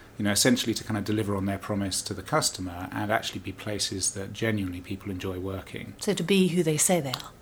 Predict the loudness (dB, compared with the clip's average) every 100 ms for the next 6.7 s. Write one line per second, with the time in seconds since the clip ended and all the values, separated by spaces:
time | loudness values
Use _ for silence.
0 | 2 6 8 6 6 4 4 2 2 -2
1 | -8 -10 -8 -4 -2 -2 -2 -4 -6 -4
2 | -4 -4 -4 -4 -2 2 2 2 -2 -2
3 | -2 -2 -2 -2 -2 -2 -4 -4 -6 -6
4 | -8 -8 -6 -6 -4 -4 -4 -4 -2 -2
5 | 0 0 0 -2 -2 -2 0 0 0 -2
6 | -6 -6 -6 -8 -8 -8 -10